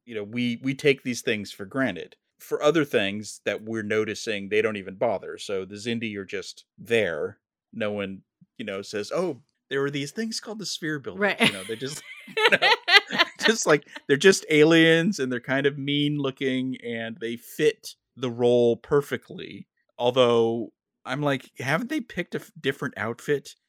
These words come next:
Speaker 1: after two centuries?" I mean, come on. Um, <laughs>
Speaker 2: <laughs>
Speaker 1: you know, so it's fun to see those things, and they don't bother with the explanation 'cause you don't need it. But you do, yeah, for the neutral zone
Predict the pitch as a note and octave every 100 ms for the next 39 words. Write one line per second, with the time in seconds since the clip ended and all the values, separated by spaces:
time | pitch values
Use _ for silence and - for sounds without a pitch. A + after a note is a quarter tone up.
0 | _ _ _ C3 C3+ - C3 - D3+ -
1 | D3 - D3 D3 C#3+ C3+ C3 C3 D#3+ G2+
2 | - _ _ _ _ _ - - A#2+ A#2
3 | - A2+ C#4+ - - F3+ G#3+ C#3+ - A2+
4 | G#2+ - B2 - E3 E3+ D3+ - D#3+ C#3
5 | D3 D3 - C#3 B2+ B2+ - - A#2 B2
6 | C#3+ D3 C3+ B2+ B2+ A#2+ A#2+ A#2 - A#2
7 | A2 - A2 - _ _ - D3 E3 F#3
8 | G#3+ - - _ _ _ - A#2 G2+ A#2
9 | A#2+ D#3 D3+ B2+ A#2+ G2+ F#2 A2+ C#3 F3
10 | E3 C#3+ A#2+ A#2 A2+